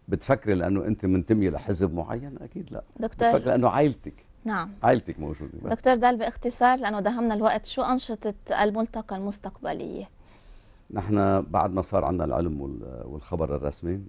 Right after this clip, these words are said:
Speaker 1: آه، رح
Speaker 2: نعم.
Speaker 1: نكمل بموضوع، آه،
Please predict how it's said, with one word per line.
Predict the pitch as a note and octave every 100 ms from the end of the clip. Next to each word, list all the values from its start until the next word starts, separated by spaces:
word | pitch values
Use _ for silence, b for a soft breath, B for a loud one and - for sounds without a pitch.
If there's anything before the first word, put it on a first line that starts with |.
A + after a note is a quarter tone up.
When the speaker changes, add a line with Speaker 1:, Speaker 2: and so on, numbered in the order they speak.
| - -
Speaker 1:
آه، | D#2+ D#2 - -
رح | - -
Speaker 2:
نعم. | G#3 F3+
Speaker 1:
نكمل | G#2 F#2 E2
بموضوع، | D#2+ D#2 D2+ D#2+ -
آه، | - D2 C2+